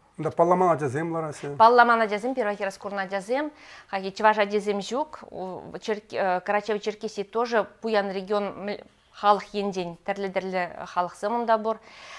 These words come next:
Speaker 2: Опять, э, м, бізем пур,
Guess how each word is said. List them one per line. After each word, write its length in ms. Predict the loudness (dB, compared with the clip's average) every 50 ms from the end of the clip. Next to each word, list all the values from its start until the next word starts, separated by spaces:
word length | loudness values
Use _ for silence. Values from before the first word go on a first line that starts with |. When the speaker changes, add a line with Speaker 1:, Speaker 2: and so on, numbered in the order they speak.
| -16 -10
Speaker 2:
Опять, 420 | -8 -8 -6 -4 -4 -4 -4 -4 -6
э, 280 | -4 -2 -2 -4 -4 -8
м, 520 | -10 -12 -10 -10 -10 -12 -12 -14 -16 -18 -18 -20 -20 -20 -20 -20 -20 -20 -20 -20 _ _ -20 _ _ _ _ _ _ _ _ _ _ _
бізем 400 | -12 -10 -4 -2 -2 -2 -2 -4 -10 _ -10
пур, 240 | -6 -6 -6 -6